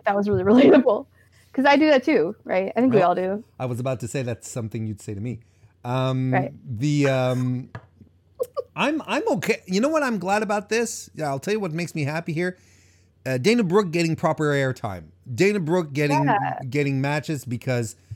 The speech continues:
Speaker 2: uh, man, I, I think, I think everyone's been sleeping way too long on her. I,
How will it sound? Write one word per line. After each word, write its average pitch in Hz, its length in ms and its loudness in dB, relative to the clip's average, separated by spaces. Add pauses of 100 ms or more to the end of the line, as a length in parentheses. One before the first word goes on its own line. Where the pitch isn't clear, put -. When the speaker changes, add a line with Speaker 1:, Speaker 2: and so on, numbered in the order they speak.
(280)
Speaker 2:
uh, 113 480 -2
man, 160 600 -2 (300)
I, 117 160 -6 (500)
I 117 120 -6
think, 147 380 -4 (640)
I 131 100 -4
think 147 240 -4
everyone's 151 460 0
been 123 160 -4
sleeping 127 480 -4
way 131 160 -4
too 135 180 -6
long 120 440 -4
on 107 200 -8
her. 113 160 -6 (320)
I, 330 240 0